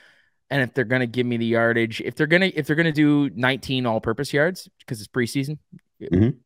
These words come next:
Speaker 1: it's probably gonna be higher than that, so I'll probably stay away from it. But if they give, if they give the two, the two plus receptions,
Speaker 2: Yeah.
Speaker 1: which he's been acting more as a, uh, dink and dunk kind of receiver, uh,
Speaker 2: He's
Speaker 1: through
Speaker 2: been
Speaker 1: the
Speaker 2: getting
Speaker 1: preseason,
Speaker 2: it. He
Speaker 1: he had
Speaker 2: got two
Speaker 1: four
Speaker 2: last night
Speaker 1: receptions.
Speaker 2: against,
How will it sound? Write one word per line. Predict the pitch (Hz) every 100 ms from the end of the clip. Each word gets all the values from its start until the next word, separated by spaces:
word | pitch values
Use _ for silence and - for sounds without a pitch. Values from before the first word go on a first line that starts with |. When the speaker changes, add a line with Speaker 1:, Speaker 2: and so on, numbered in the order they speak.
| -
Speaker 1:
it's | - -
probably | 190 185
gonna | 156
be |
higher | 117 117
than | 127
that, | 139 -
so |
I'll | 110
probably | 127 113
stay | 123
away | 98 110
from | -
it. | 160 -
But | 123
if | -
they | 117
give, | 123 135 131
if | 107
they | -
give | 117 139
the | 127
two, | - 131 120 117 -
the | 104
two | 123 104
plus | 110 120 - - -
receptions, | 101 - 107 - 214 - _ _ _ _
Speaker 2:
Yeah. | 87 131
Speaker 1:
which | -
he's | 117
been | - 117
acting | 113 113
more | 104 104 101
as | 95
a, | 101 92 90 90 90 90 87 80 _ _ _ _ _ _ _ _ _ -
uh, | - - - - 58 71 - -
dink | 123
and | 107 98
dunk | 110 -
kind | 110
of | 98
receiver, | 90 - 143 196 - _ -
uh, | 107 98 92
Speaker 2:
He's | 127 165
Speaker 1:
through | 175
Speaker 2:
been | 131
Speaker 1:
the | 123
Speaker 2:
getting | 151
Speaker 1:
preseason, | 160 131 143
Speaker 2:
it. |
He | 156
Speaker 1:
he |
had | 285
Speaker 2:
got | - -
two |
Speaker 1:
four | 277 262
Speaker 2:
last | 262 -
night | 381
Speaker 1:
receptions. | - 98 82
Speaker 2:
against, | 120